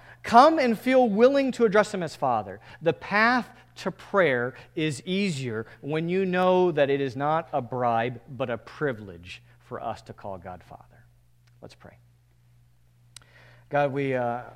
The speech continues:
are glad for what Jesus has done, the way that he has made for us to address you as Father.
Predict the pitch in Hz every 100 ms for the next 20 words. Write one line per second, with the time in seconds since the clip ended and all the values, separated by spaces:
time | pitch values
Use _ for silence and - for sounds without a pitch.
0 | - 127 120 117 135 143 143 139 123 -
1 | - - _ _ _ _ _ _ _ _
2 | _ _ _ _ - 147 156 143 165 190
3 | 196 165 180 - 117 92 87 87 _ _
4 | _ _ _ _ _ _ 131 143 135 156
5 | 175 165 139 147 151 143 127 110 95 92
6 | 117 - _ _ _ - 143 143 139 -
7 | 135 110 113 110 - 113 - 107 - 92
8 | - - -